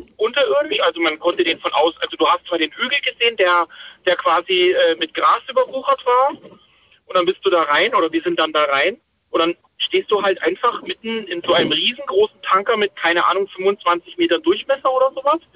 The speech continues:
Und wenn du da gesprochen hast, wenn mein Mann und ich uns unterhalten haben,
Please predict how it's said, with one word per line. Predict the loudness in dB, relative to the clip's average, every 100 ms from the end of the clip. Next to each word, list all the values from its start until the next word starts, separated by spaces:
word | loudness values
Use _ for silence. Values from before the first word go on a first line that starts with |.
| -14 -14 _ _ -20 -2
Und | 2 4 2 0 -6 _ _ -14 -8
wenn | -2 0
du |
da | 2 2
gesprochen | 0 -4 -2 -2 0 -4 0
hast, | 0 0 -6 -20 -8
wenn | -2 0
mein | 0
Mann | 0
und | 0 -2
ich | -2
uns | -2
unterhalten | 0 -2 2 0 0
haben, | -2